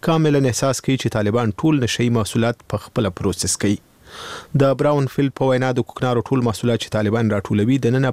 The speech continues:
په افغانستان کې پروسس کوي. د فرانسې خبري اژانس ته یو بل لویدیځ چارواکي له خولې هلمند ولایت د نشه یي موادو یوه لویه فابریکه بللې.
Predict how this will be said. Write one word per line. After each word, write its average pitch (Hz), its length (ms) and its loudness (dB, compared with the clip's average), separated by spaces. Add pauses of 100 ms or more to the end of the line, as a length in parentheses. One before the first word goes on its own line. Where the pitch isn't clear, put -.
په 123 220 0 (140)
افغانستان 104 600 -2
کې 95 280 -2
پروسس 101 420 -2
کوي. 101 120 2 (720)
د 123 240 2
فرانسې 123 460 -2
خبري 120 220 2
اژانس 117 340 -2
ته 127 100 2
یو 117 140 2
بل 131 140 2
لویدیځ 117 320 0
چارواکي 117 440 0
له 113 80 -8
خولې 120 300 2
هلمند 117 400 2
ولایت 92 320 0
د 98 80 -2
نشه 127 240 0
یي 135 100 4 (120)
موادو 127 420 0
یوه 104 260 2
لویه 104 300 0
فابریکه 104 500 0
بللې. 92 260 0